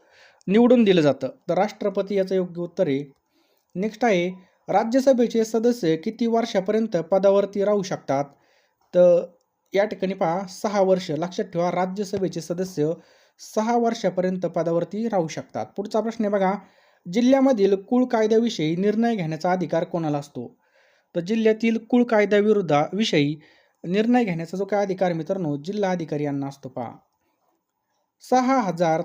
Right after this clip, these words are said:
ते सहा, सहा हजार एक ते सात हजार पाचशे, अ, या लोकसंख्या दरम्यान ग्रामपंचायतीसाठी सदस्य संख्या किती असते? तर पंधरा असते मित्रांनो. किती असते? पंधरा. मुंबई ग्रामपंचायत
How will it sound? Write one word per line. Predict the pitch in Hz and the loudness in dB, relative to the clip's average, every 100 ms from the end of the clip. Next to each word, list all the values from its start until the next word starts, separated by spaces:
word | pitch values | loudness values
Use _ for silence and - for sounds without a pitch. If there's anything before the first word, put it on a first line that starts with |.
| - | -2
ते | 185 190 185 | 0 0 -2
सहा, | 202 220 - | -2 -4 -4
सहा | - 226 214 | -4 0 2
हजार | 190 202 | 2 4
एक | 190 190 | 2 0
ते | 180 180 | -4 -4
सात | 196 208 | -4 -4
हजार | 160 170 | -4 -4
पाचशे, | 175 185 - 131 131 139 _ _ _ _ _ | -2 -4 -2 -2 -2 -6 _ _ _ _ _
अ, | 156 156 156 | -2 0 2
या | 202 | 4
लोकसंख्या | 233 226 233 247 233 190 | 4 4 2 2 4 4
दरम्यान | 208 190 156 | 4 4 2
ग्रामपंचायतीसाठी | 175 202 214 220 220 226 220 208 214 170 | 2 2 2 2 2 2 2 0 0 0
सदस्य | 196 196 185 208 | 0 0 0 0
संख्या | 208 185 151 151 | 0 0 0 0
किती | 151 190 202 | -4 -4 -2
असते? | 202 202 147 | -2 -4 -6
तर | 180 | -6
पंधरा | - 190 175 147 | -2 -2 0 -2
असते | 147 127 | -4 -8
मित्रांनो. | 120 117 120 - _ _ _ _ _ _ | -10 -12 -16 -18 _ _ _ _ _ _
किती | 160 175 | -8 -8
असते? | 175 175 | -8 -10
पंधरा. | 160 143 120 - _ _ _ _ _ _ _ | -6 -6 -8 -12 _ _ _ _ _ _ _
मुंबई | 208 247 277 294 | 2 4 4 4
ग्रामपंचायत | 247 240 240 240 240 247 | 4 4 2 2 2 0